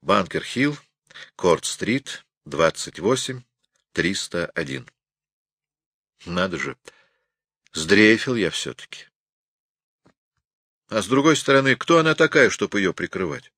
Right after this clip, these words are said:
Вот именно. Ты правильно поступил. Съездим к ней с тобой вдвоем и поговорим. Я ведь хочу одно себе уяснить. Не морочит ли она тебе голову, малыш?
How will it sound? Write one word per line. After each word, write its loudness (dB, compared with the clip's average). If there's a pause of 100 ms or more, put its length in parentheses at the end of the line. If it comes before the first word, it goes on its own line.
(520)
Вот -8
именно. -4 (640)
Ты -4
правильно 2
поступил. -12 (1700)
Съездим 2
к -4
ней 4
с -6
тобой 2
вдвоем 0
и -4
поговорим. -8 (1600)
Я 4
ведь 2
хочу 4
одно 4
себе 0
уяснить. -10 (1040)
Не -2
морочит 4
ли 2
она 4
тебе -2
голову, -2
малыш? -10